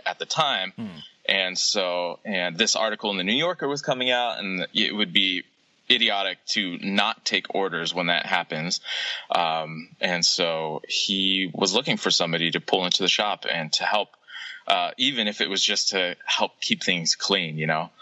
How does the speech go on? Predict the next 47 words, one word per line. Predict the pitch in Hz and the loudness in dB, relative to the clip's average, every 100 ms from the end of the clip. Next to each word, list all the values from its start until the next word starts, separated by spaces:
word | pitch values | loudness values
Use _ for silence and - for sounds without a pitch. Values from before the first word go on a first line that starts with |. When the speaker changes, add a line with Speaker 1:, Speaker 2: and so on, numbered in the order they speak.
| - | -4
Speaker 2:
Yeah, | 120 82 78 | -2 -2 -2
yeah. | 85 76 76 | 0 0 0
Speaker 1:
Um, | 78 76 73 _ _ _ - | -2 -6 -10 _ _ _ 0
yeah. | 101 80 - - - - | 2 2 -6 -20 -8 -6
Speaker 2:
So | - 185 175 - | 4 4 4 2
how | - 180 | 4 4
long | 196 | 2
did | 180 | 4
that | 180 180 | 4 4
last? | 104 90 - | 2 0 0
How | 120 | 2
long | 117 | 2
were | 117 | 0
you | 110 | -2
working | 107 107 110 | -2 -4 -4
with | 95 | -6
Bob? | 78 82 - _ _ - - - - - - | -4 -4 -6 _ _ -10 -8 -6 -6 -8 2
Speaker 1:
Yeah, | 160 135 | 4 4
I | 95 | 2
worked | 135 208 | 0 -2
for | - 185 | 0 2
Bob | 117 120 117 110 - | 2 2 2 -2 -6
for | - 127 117 117 107 | 0 2 4 2 0
three | - 120 131 | -2 2 4
years, | 123 120 113 92 107 | 4 2 2 0 0
almost | 107 104 95 | 2 2 0
exactly. | 82 95 95 - 76 76 - _ | 2 2 2 -2 -14 -18 -20 _
Uh, | - 90 85 82 80 - | 0 2 2 -2 -6 -4
two | - 127 | 2 2
years | 107 95 | 2 2
and | 95 | 0
eleven | 90 90 87 | 0 0 0
and | |
a | 85 | 0
half | 85 - | -2 -2
months | 76 76 | -4 -2
or | - | 0
something | - - | 0 0
like | 64 - - | -2 0 2
that. | - - - - | 0 -2 -8 -14
Speaker 2:
Yeah. | - 92 - | -6 -2 0
Oh, | 208 262 | 2 2
nice, | 147 117 113 | 4 4 4
Speaker 1:
And, | 117 | 2
Speaker 2:
nice. | 110 | 2
Speaker 1:
uh, | 107 104 101 110 _ | 0 0 -4 -8 _
yeah. | 175 151 | 0 0